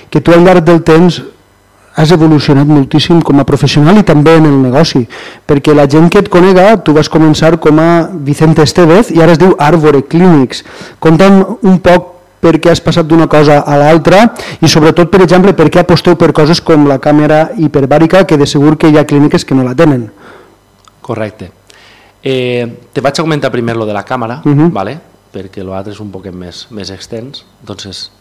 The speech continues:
Speaker 2: lo de apostar per la càmera va ser perquè vaig tindre el cas de, del meu germà, ¿vale?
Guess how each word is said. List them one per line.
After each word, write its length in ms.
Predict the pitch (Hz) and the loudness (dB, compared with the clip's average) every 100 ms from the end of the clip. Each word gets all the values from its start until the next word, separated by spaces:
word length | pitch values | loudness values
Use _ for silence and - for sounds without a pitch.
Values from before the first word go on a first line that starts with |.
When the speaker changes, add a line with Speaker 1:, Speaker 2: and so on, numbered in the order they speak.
| 143 | -10
Speaker 2:
lo 200 | 131 123 | -6 -6
de 80 | 123 | -6
apostar 440 | 120 113 135 139 | -8 -10 -10 -10
per 160 | 175 151 | -10 -8
la 140 | 131 | -8
càmera 360 | 120 117 147 202 _ _ _ _ - _ _ _ | -8 -10 -10 -14 _ _ _ _ -20 _ _ _
va 220 | 117 120 127 | -8 -6 -6
ser 280 | 127 127 | -8 -10
perquè 640 | 131 123 - 107 101 95 - _ _ _ - - | -8 -10 -10 -10 -10 -12 -16 _ _ _ -20 -12
vaig 160 | 117 110 | -10 -8
tindre 220 | 131 120 | -8 -10
el 40 | |
cas 200 | 113 110 | -8 -8
de, 260 | 117 104 101 | -8 -10 -12
del 180 | 95 92 | -12 -12
meu 160 | 98 | -12
germà, 400 | 98 98 131 170 180 - | -12 -12 -12 -12 -16 -12
¿vale? 260 | 101 123 | -10 -10